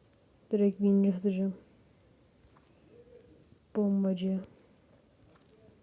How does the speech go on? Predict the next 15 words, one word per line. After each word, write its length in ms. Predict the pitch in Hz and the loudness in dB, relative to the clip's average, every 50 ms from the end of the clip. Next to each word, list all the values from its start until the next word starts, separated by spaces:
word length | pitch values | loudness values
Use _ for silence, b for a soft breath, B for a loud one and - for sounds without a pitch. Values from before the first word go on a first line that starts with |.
| _ _ _ | _ _ _
Korumalar 580 | - - 214 208 202 196 196 196 196 196 202 196 | -6 -2 0 2 2 2 2 2 0 -2 -2 -4
şu 220 | - - - 202 | -8 -10 -6 -4
an. 200 | 202 208 214 220 b b b b b b b b b b b b b b b - | -4 -4 -4 -6 b b b b b b b b b b b b b b b -4
Tek 380 | - 214 214 214 - - - | 0 0 0 0 -4 -10 -14
çaremiz 680 | - - 214 208 202 196 202 196 202 202 202 196 190 190 | -4 0 2 2 2 4 2 4 4 4 2 2 0 0
bu. 140 | 196 190 - b b b b b b b b b b - 208 | 0 0 -2 b b b b b b b b b b -10 -6
Direkt 220 | 208 202 196 202 | -4 -4 -2 -4
atağa 240 | 196 - 202 196 190 | -4 -2 -2 -2 -4
çıkmam 380 | - - - 202 185 185 185 | -4 -8 -8 -6 -6 -4 -4
lazım. 320 | 185 185 180 180 175 185 175 - - _ _ _ _ _ _ _ _ _ _ _ _ _ _ _ _ _ _ _ _ _ _ _ _ _ _ - - _ - _ _ _ _ _ _ _ _ _ _ _ _ _ _ _ _ _ _ _ _ | -6 -8 -8 -10 -10 -12 -14 -14 -20 _ _ _ _ _ _ _ _ _ _ _ _ _ _ _ _ _ _ _ _ _ _ _ _ _ _ -20 -20 _ -20 _ _ _ _ _ _ _ _ _ _ _ _ _ _ _ _ _ _ _ _
Çok 300 | - - 220 208 - - | -4 -2 -2 -2 -2 -4
iyi. 120 | 185 180 - - _ _ - - - - - | -8 -8 -8 -14 _ _ -20 -20 -20 -16 -8
Aldık 300 | 233 214 214 208 208 - | -2 -2 -2 -2 -2 -8
o 20 | 196 | -10
kuleyi. 300 | - - 196 185 180 | -8 -6 -6 -6 -8